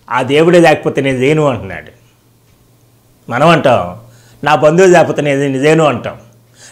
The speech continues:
"నా తల్లిదండ్రులు లేకపోతే నేను లేను, నా అన్నదమ్ములు లేకపోతే నేను లేను." నీ అన్నదమ్ములు నీకేమి చేయరు. నీ పేరు తీసేస్తా ఉన్నా, నిన్ను హీనపరుస్తూ ఉన్నా సరే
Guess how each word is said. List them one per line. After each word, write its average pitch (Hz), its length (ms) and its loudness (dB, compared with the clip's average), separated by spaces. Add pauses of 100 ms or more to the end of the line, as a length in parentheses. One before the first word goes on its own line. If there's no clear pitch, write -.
"నా 170 100 2
తల్లిదండ్రులు 202 560 4
లేకపోతే 196 320 2
నేను 170 220 0
లేను, 185 380 0 (200)
నా 175 80 0
అన్నదమ్ములు 233 520 2
లేకపోతే 233 380 2
నేను 214 200 4
లేను." 233 640 4 (440)
నీ 190 120 0
అన్నదమ్ములు 254 480 4
నీకేమి 277 400 2
చేయరు. 294 640 2 (760)
నీ 151 100 0
పేరు 214 320 2
తీసేస్తా 226 440 2
ఉన్నా, 202 420 2 (200)
నిన్ను 247 200 2
హీనపరుస్తూ 269 760 2
ఉన్నా 220 180 4
సరే 127 680 -2